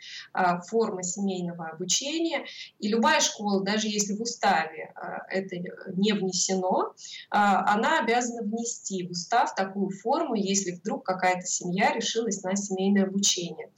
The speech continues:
и тогда уже предоставить условия для аттестации этого ребенка. Другой вопрос, что не все школы, а, идут навстречу родителям, и даже если они предоставили им такую возможность,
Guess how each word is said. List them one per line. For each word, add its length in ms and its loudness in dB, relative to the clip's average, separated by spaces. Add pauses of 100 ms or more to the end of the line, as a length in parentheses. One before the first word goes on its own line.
(300)
и 140 -2
тогда 460 4
уже 260 0
предоставить 640 -4
условия 360 -4
для 220 2
аттестации 720 -2
этого 180 -14
ребенка. 500 -8 (400)
Другой 360 4
вопрос, 600 2
что 200 -6
не 160 0
все 240 0
школы, 640 0 (920)
а, 520 2
идут 280 -2
навстречу 600 2
родителям, 640 2
и 60 0
даже 280 4
если 360 -4
они 240 2
предоставили 720 -2
им 120 0
такую 360 -4
возможность, 800 0